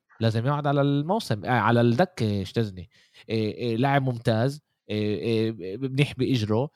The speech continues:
آه، بيحيي طوبة بكتير، كتير، آه، آه، منيح. بفكرش إنه شتزني لازم يرجع و-، ويكون على، آه، آه، كأساسي، أو ما يكونش الإشي مفهوم ضمنًا إنه شتزني، آه، آه، أساسي، ويكون هناك كمان منافسة منيحة، لأنه عن جد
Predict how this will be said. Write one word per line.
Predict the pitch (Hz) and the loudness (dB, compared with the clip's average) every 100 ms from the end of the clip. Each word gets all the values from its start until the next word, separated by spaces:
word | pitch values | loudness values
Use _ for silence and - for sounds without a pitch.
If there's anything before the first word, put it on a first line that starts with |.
| _ _ | _ _
آه، | 107 | -4
بيحيي | 107 127 - 131 | -4 -4 -2 -2
طوبة | - 143 123 | -2 0 0
بكتير، | 117 - 135 | 0 -2 -2
كتير، | - 127 | -2 -4
آه، | 117 113 104 - 117 85 | 0 -2 -4 -6 -6 -6
آه، | |
منيح. | 123 113 123 | -6 -8 -10
بفكرش | 127 113 110 170 165 | -10 -10 -6 -6 -6
إنه | 160 143 | -8 -10
شتزني | - 139 131 | -8 -8 -6
لازم | 123 113 113 | -6 -4 -4
يرجع | 123 127 113 101 | -2 -2 -2 -4
و-، | 101 104 80 | -2 -4 -4
ويكون | 110 - 123 | -6 -4 -2
على، | 107 104 98 95 - - - | 0 0 -2 -6 -10 -20 -10
آه، | - 104 101 85 107 | -6 -4 -4 -4 -6
آه، | 104 | -6
كأساسي، | - 104 107 - 147 - | -4 -4 -2 0 0 0
أو | 160 165 180 | 0 2 2
ما | 170 | 0
يكونش | 151 202 196 | -2 -2 -2
الإشي | 180 196 175 | -4 -4 -2
مفهوم | 151 - 175 151 | -2 -2 -4 0
ضمنًا | 165 156 143 | -2 2 0
إنه | 131 123 | 0 -4
شتزني، | - 131 117 107 101 | 0 0 0 -4 -6
آه، | |
آه، | 87 104 98 78 113 - | -6 -6 -6 -6 -8 -8
أساسي، | 113 135 151 | -4 -4 -2
ويكون | 208 160 160 147 | -4 -4 -2 0
هناك | 127 135 127 | 2 -2 -4
كمان | - 110 127 120 - - - | -6 0 0 -2 -10 -20 -6
منافسة | 117 123 117 113 104 | -2 -2 -2 -6 -8
منيحة، | 101 110 - 196 120 | -8 -12 -10 -12 -8
لأنه | 117 117 | -8 -8
عن | 87 95 92 | -10 -12 -8
جد | 117 165 | -4 -4